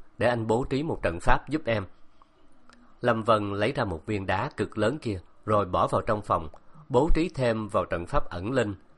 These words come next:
mới để cho Hàng Vũ Tích ở trong phòng tu luyện, còn mình thì đi tới chỗ của lão gia tử. Khi Lâm Vân gặp lão gia tử, thì quả nhiên như dự đoán,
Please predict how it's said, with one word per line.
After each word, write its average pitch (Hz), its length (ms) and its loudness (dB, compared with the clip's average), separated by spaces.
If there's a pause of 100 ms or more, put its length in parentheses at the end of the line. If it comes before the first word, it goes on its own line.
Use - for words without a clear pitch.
mới 135 140 -2
để 101 200 -6
cho 123 120 -6
Hàng 90 180 -8
Vũ 87 140 -8
Tích - 160 -4
ở - 120 -8
trong 98 200 -4
phòng 82 300 0 (120)
tu 107 160 0
luyện, 78 240 -6 (480)
còn 110 180 2
mình 92 340 -2 (120)
thì 92 140 -4
đi 98 160 -2
tới 120 140 -4
chỗ 87 260 -4
của 95 180 -4
lão 90 200 -2
gia 104 140 -4
tử. 82 280 -6 (1900)
Khi 143 120 0
Lâm 123 240 0
Vân 117 420 2
gặp 95 220 -2
lão 95 140 0
gia 120 160 0
tử, 92 320 -4 (500)
thì 87 380 -2
quả 90 220 0
nhiên 110 340 0
như 104 180 -2
dự 85 160 -6
đoán, 101 260 2